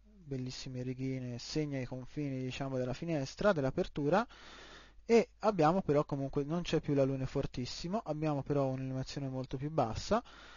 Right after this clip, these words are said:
e abbiamo comunque sempre il problema qui alle, agli angoli. Allora, vediamo ora come, settando l'illuminazione un pochino più alta,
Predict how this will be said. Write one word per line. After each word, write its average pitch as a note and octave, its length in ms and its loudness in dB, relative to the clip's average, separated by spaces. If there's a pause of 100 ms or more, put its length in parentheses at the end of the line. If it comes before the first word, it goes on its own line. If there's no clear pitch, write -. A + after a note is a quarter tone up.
(300)
e A3+ 300 6
abbiamo F#3 360 4
comunque D#3 300 0
sempre D#3 240 0
il F#3+ 60 -4
problema C#3 360 0
qui C3 180 0
alle, C3 500 -4
agli B2+ 260 -6
angoli. A#2+ 320 -6
Allora, C3 180 2
vediamo F3+ 460 6
ora C#3+ 420 4
come, C#3+ 480 4 (640)
settando D3 800 2
l'illuminazione C#3+ 640 -2
un C3+ 80 -4
pochino F3+ 280 -2
più D3 180 0
alta, A#2+ 420 0